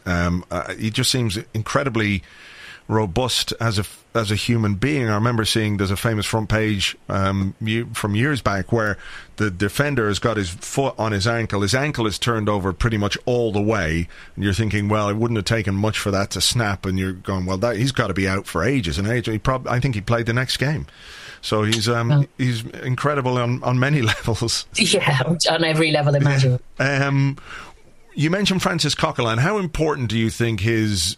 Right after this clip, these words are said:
Speaker 1: emergence has been, um, to the team? And, and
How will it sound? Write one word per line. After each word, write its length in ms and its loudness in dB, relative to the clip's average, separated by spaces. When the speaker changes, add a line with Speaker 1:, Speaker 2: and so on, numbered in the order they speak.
Speaker 1:
emergence 800 0
has 280 0
been, 540 0
um, 480 0
to 120 0
the 100 0
team? 400 0
And, 200 0
and 420 0